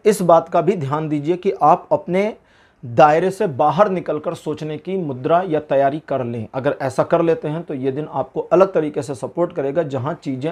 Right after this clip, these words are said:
आपको नज़र आनी शुरू होंगी कि अच्छा, मैं इस तरह से आगे बढ़ूँ तो ये सब चीज़ें मेरे फेवर में आ सकती हैं या इन चीज़ों को मैं इस तरह से टैकल और हैंडल कर सकता हूँ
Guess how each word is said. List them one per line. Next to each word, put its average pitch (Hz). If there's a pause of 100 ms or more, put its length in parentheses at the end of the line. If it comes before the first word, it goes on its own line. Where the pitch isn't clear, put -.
(120)
आपको 175 (420)
नज़र 165
आनी 170
शुरू 156
होंगी 151
कि 185
अच्छा, 165
मैं 160
इस 180
तरह 160
से 160
आगे 139
बढ़ूँ 151
तो 180
ये 147
सब -
चीज़ें 151
मेरे 147
फेवर 131
में 151
आ 165
सकती 165
हैं 196
या 202
इन 165
चीज़ों 143
को 160
मैं 160
इस 139
तरह 143
से 135
टैकल 135
और 151
हैंडल 131
कर 202
सकता -
हूँ 98